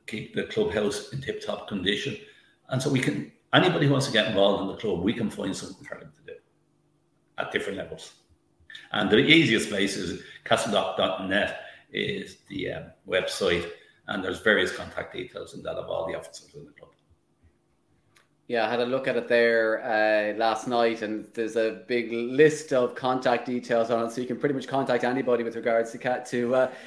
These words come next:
Speaker 2: Castleknock G A Club and find those details on castledock dot net. Uh, Kevin, thanks very much for joining us, uh, this week on the Go Ahead Dublin Club Championship Show.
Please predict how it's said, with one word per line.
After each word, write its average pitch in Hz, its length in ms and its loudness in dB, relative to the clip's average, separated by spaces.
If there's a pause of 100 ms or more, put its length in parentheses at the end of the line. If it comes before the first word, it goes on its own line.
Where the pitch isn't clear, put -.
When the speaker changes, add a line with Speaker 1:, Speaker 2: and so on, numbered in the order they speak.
(140)
Speaker 2:
Castleknock 147 480 6
G 131 160 0
A 131 100 4
Club 127 200 -2
and 117 100 -4
find 131 240 2
those 120 160 2
details 120 400 0
on 117 180 -4
castledock 113 520 -4
dot 107 200 -2
net. 110 240 -2 (380)
Uh, 143 100 4
Kevin, 175 360 6
thanks 208 320 2
very 185 160 8
much 165 160 6
for 160 80 2
joining 151 360 8
us, 139 300 0
uh, 127 160 8
this 131 240 0
week 135 220 0
on 127 320 2
the 123 160 0
Go 120 180 4
Ahead 113 220 2
Dublin 120 280 -2
Club 117 200 -10
Championship 113 420 -6
Show. 117 280 0